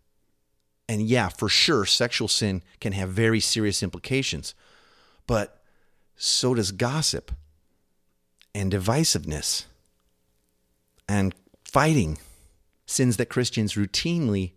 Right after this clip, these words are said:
participate in, but then sort of sweep under the carpet like it's normal. I would suggest that just as many churches have been ruined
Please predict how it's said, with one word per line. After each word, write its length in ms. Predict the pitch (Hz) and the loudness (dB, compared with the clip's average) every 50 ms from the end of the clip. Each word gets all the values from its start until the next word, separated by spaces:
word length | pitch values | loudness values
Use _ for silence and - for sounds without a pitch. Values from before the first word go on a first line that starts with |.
| _ _ | _ _
participate 760 | - - 101 - - - 269 - - - - - 104 90 85 85 | -10 -10 -10 -10 -8 -8 -6 -4 -4 -4 -2 -2 -2 0 0 0
in, 240 | 82 82 85 82 - _ _ _ _ _ _ _ _ _ _ | 0 0 -2 -4 -6 _ _ _ _ _ _ _ _ _ _
but 100 | - - | -10 -6
then 140 | 123 110 104 | -4 -4 -2
sort 180 | - - 107 | -2 0 0
of 60 | 87 | 0
sweep 320 | - - - 117 107 - - | 0 0 2 0 0 2 2
under 180 | 98 95 90 | 0 0 0
the 80 | 82 85 | -2 -4
carpet 440 | - - 156 170 - - - - - | -2 -2 -2 -2 0 -4 -6 -4 -4
like 160 | 85 - - | -4 -4 -4
it's 140 | - - - | -6 -4 -2
normal. 380 | 139 180 202 139 78 - - _ _ _ _ _ _ _ _ _ _ _ _ _ _ _ _ _ _ _ - _ _ _ _ _ _ _ - _ _ _ - - - | -2 -2 -2 -2 -4 -6 -10 _ _ _ _ _ _ _ _ _ _ _ _ _ _ _ _ _ _ _ -20 _ _ _ _ _ _ _ -20 _ _ _ -20 -4 0
I 80 | - 160 | 0 2
would 140 | 190 214 - | 2 2 0
suggest 420 | - 131 113 131 127 120 - - | -2 0 0 2 2 2 0 0
that 180 | - 104 95 92 | -2 -2 -2 -2
just 460 | 104 104 110 139 143 160 - - - | -2 0 0 0 2 0 -2 -4 -2
as 180 | - 131 107 107 | -2 -2 0 2
many 280 | 120 113 110 110 101 | 2 2 2 0 0
churches 460 | - - - 107 98 - - 85 - | -2 0 0 0 -2 -2 -4 -6 -4
have 140 | 104 101 80 | -4 -4 -4
been 380 | 82 98 87 90 95 95 104 117 | -4 -4 -4 -2 -4 -2 0 2
ruined 500 | 123 143 147 143 123 107 92 87 80 | 4 6 6 6 6 4 2 -2 -4